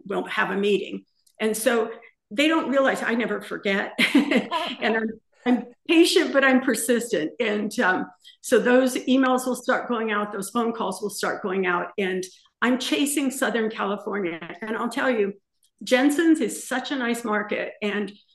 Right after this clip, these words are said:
I went up to Blue Jay and wheeled a little cooler of salsa and chips in, and, uh, met the buyer up there for Jensen's. And she tasted it. She goes, "My goodness, we'll take this in."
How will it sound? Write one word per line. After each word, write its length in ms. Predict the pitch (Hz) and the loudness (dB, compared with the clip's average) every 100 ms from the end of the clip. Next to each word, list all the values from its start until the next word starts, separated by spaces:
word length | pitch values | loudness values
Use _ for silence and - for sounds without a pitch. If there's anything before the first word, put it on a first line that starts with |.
| _ - | _ 0
I 160 | 240 | 2
went 180 | 262 247 | 4 2
up 140 | 254 254 | 0 -2
to 80 | |
Blue 240 | 220 247 247 | -2 2 2
Jay 500 | 247 202 202 202 - | 0 -2 0 -2 -2
and 240 | 220 202 202 - _ - | -4 -4 -6 -10 _ -10
wheeled 480 | 214 240 240 254 240 | -2 0 4 4 4
a 60 | |
little 280 | 220 247 254 | 2 0 0
cooler 300 | - 254 247 | 0 2 2
of 80 | 233 | 0
salsa 420 | - 220 220 254 | -4 -6 -2 -2
and 120 | 208 | -2
chips 380 | - 262 254 - | -2 -4 -4 -4
in, 340 | 202 208 220 - - _ _ - | -2 -2 -6 -10 -20 _ _ 0
and, 440 | 214 208 202 196 | 0 2 -2 -2
uh, 140 | 220 202 | -4 -2
met 240 | 220 220 | -2 -2
the 60 | 214 | -2
buyer 440 | 220 226 269 196 | 2 2 2 0
up 160 | 196 - | -2 -4
there 420 | 180 185 208 - _ _ _ _ | -2 -2 -4 -12 _ _ _ _
for 100 | 220 | -6
Jensen's. 760 | 202 214 247 277 185 190 190 - - | 0 2 2 0 0 -2 -4 -8 -8
And 340 | 226 220 202 | -2 -2 -2
she 160 | 202 220 | -4 -6
tasted 420 | - 254 254 233 | -4 -4 -2 -6
it. 100 | 220 | -6
She 160 | - 196 | -6 -8
goes, 220 | 190 - _ | -10 -12 _
"My 140 | 220 214 | -2 -2
goodness, 440 | 226 226 277 - | 0 0 -2 -2
we'll 120 | 226 | -6
take 240 | 226 285 285 | -4 -4 -4
this 220 | 165 - | -8 -6
in." 300 | 175 233 233 | -6 -6 -8